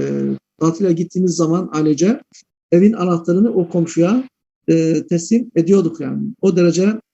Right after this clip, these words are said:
bize güven verdi, çok iyilikte bulundu. Biz de aynı şekilde ona iyilikte bulunduk. Yani biz abi kardeş gibiydik onlarla. O, işte böyle olması gerekir. Yani komşu, böyle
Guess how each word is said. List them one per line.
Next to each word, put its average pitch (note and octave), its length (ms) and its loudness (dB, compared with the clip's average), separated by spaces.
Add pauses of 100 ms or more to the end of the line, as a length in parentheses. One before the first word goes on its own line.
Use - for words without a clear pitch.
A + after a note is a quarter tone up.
bize E3 180 2
güven F3+ 360 2
verdi, D#3+ 540 0
çok - 240 -2
iyilikte E3+ 600 -2
bulundu. D#3+ 380 0
Biz G3+ 160 0
de G3+ 60 0
aynı F3 140 0
şekilde E3 340 -2
ona E3 300 -2
iyilikte D#3 340 0
bulunduk. D3+ 360 -2 (560)
Yani F#3 200 2
biz - 300 -2 (200)
abi G3 280 2
kardeş G#3 440 0
gibiydik D#3 460 0
onlarla. C#3 440 -4 (800)
O, E3 120 0 (140)
işte F#3 200 0
böyle C4 160 4
olması F#3+ 360 2
gerekir. D3 520 -4 (560)
Yani C#3 160 0
komşu, D#3+ 560 2
böyle D#3+ 400 2